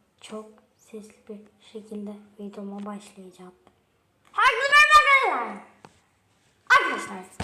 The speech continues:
sesli olsun diye böyle bağırdım bu arada. Herkese merhaba arkadaşlar. Şimdi gördüğünüz gibi arkamda o Hello Kitty'ler var. Nasıl yapıldığını göstereyim. İlk önce buraya giriyorsunuz. Yani illa benim olduğum yere gelmek zorunda değil.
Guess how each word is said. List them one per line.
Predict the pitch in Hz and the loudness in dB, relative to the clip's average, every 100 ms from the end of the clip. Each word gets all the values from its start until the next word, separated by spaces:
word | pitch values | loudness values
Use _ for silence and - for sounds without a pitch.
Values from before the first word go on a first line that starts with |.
| - - - - - - _ | -12 -14 -20 -20 -20 -20 _
sesli | - 240 - 277 | -10 -8 -4 -4
olsun | 254 262 240 | -4 -4 -4
diye | 202 | -2
böyle | 208 220 220 | -4 -4 -4
bağırdım | 220 208 214 | -6 -6 -8
bu | 208 | -8
arada. | 202 202 202 208 - _ _ - - - - - | -8 -8 -12 -12 -18 _ _ -20 -20 -20 -20 -10
Herkese | 277 269 269 | -8 -8 -8
merhaba | 277 247 214 208 202 196 190 190 | -6 -4 -6 -8 -10 -10 -12 -12
arkadaşlar. | 196 208 214 208 277 269 - - | -14 -14 -16 -16 -16 -18 -20 -10
Şimdi | 269 233 | -8 -6
gördüğünüz | 240 269 294 | -6 -8 -8
gibi | 269 254 | -10 -8
arkamda | 262 254 - 480 269 262 262 | -8 -8 -14 -16 -10 -6 -6
o | 254 233 233 214 - - _ | -6 -10 -12 -16 -20 -20 _
Hello | 240 247 | -8 -6
Kitty'ler | 247 - 214 196 | -8 -10 -10 -10
var. | 214 240 - _ _ - 440 - | -12 -14 -18 _ _ -8 -8 -8
Nasıl | 262 269 262 | -6 -6 -8
yapıldığını | 214 220 220 | -10 -8 -8
göstereyim. | 202 196 208 233 - - - | -8 -10 -14 -14 -18 -20 -16
İlk | 269 269 | -12 -8
önce | 247 247 233 | -8 -8 -6
buraya | 240 240 | -6 -8
giriyorsunuz. | 214 220 233 214 - 208 220 220 - | -8 -6 -6 -8 -12 -14 -14 -16 -16
Yani | 214 214 226 - - | -14 -14 -16 -20 -12
illa | 262 269 254 | -6 -4 -4
benim | 247 254 | -4 -6
olduğum | 240 233 | -6 -8
yere | 226 214 | -8 -10
gelmek | 208 202 214 | -14 -16 -16
zorunda | 202 202 | -16 -14
değil. | 196 190 | -14 -14